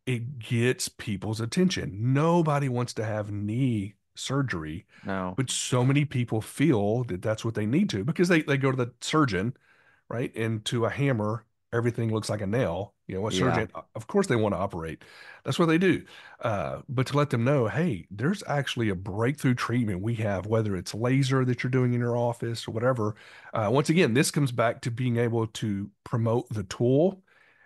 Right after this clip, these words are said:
Speaker 1: and promote the treatment, right? The, the
Speaker 2: Right.
Speaker 1: results that they're gonna get with it, being able to do both. Um,
Speaker 2: Right.
Speaker 1: so
Speaker 2: Avoiding surgery is a huge selling point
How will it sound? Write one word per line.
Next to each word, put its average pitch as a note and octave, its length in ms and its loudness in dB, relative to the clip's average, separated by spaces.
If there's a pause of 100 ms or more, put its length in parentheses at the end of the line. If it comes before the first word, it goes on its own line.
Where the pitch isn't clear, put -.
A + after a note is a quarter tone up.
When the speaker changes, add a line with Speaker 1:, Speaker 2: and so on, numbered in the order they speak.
(220)
Speaker 1:
and B2+ 240 2
promote G#2 640 -2 (560)
the F#2 100 -6
treatment, D#2 460 -6
right? G2+ 200 -2
The, A#2+ 100 -2
the A#2 180 -2
Speaker 2:
Right. G#2+ 60 -2
Speaker 1:
results G#2+ 560 0
that G2+ 120 -8
they're G#2+ 160 -2
gonna F#2+ 200 -4
get G2 220 -6
with B2 160 -2
it, F3+ 220 -4 (420)
being A#2 200 0
able A2 180 0
to G2 80 -6
do F2 160 -8
both. - 480 -10 (520)
Um, F2 380 -6
Speaker 2:
Right. G2+ 400 0 (120)
Speaker 1:
so F#2 80 -4
Speaker 2:
Avoiding B2 320 4
surgery A#2 320 2
is F#2 80 0
a F#2+ 40 -2
huge A#2+ 520 -2
selling G#2 400 0
point E2+ 340 -4